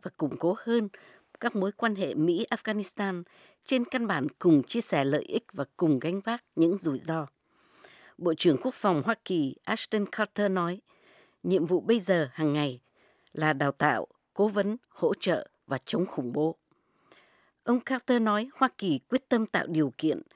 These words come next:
để ổn định hóa tình hình ở Afghanistan trong lâu dài và sẽ không bỏ ngang những tiến bộ mà quân đội Mỹ đã chiến đấu rất khó khăn để đạt được ở nước này. Các binh sĩ Mỹ tại Afghanistan sẽ đóng quân tại một số ít căn cứ,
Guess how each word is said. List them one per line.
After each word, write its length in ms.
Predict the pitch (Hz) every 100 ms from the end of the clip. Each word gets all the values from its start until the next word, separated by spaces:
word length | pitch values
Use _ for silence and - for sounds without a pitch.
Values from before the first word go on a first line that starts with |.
| _ -
để 100 | 165
ổn 360 | 165 143 147
định 200 | 160 131
hóa 220 | 147 170 196
tình 120 | 196
hình 220 | 147 151 135
ở 260 | 131 127
Afghanistan 640 | 175 220 214 - - 214 202
trong 200 | 220 208
lâu 140 | 208
dài 380 | 185 156 139 120 _ _ - -
và 100 | -
sẽ 160 | - -
không 240 | - 262
bỏ 140 | 220 156
ngang 300 | 139 220 226
những 200 | 190 -
tiến 260 | 226 233 220
bộ 240 | 151 - _ _
mà 120 | 135
quân 180 | - 202
đội 140 | 175
Mỹ 220 | 147 156
đã 120 | 202 -
chiến 320 | - 196 220
đấu 220 | 185 190 - _ _ _ _
rất 240 | 202 -
khó 180 | - 202
khăn 300 | - 240 202
để 100 | 143
đạt 200 | 127 123
được 360 | 160 147 - -
ở 160 | 151 131
nước 240 | 156 175
này. 200 | 156 143 _ _ _ _ _ _ _ _ _ -
Các 160 | 208
binh 160 | 190 196
sĩ 240 | - 185
Mỹ 280 | 202 185 196 -
tại 180 | -
Afghanistan 540 | - - 196 - 214 196
sẽ 140 | 160
đóng 200 | 160 185 214
quân 180 | 220 196
tại 120 | 147
một 140 | 123 143
số 460 | - - 175 190 -
ít 240 | 233 -
căn 180 | 196 185
cứ, 340 | - 175 175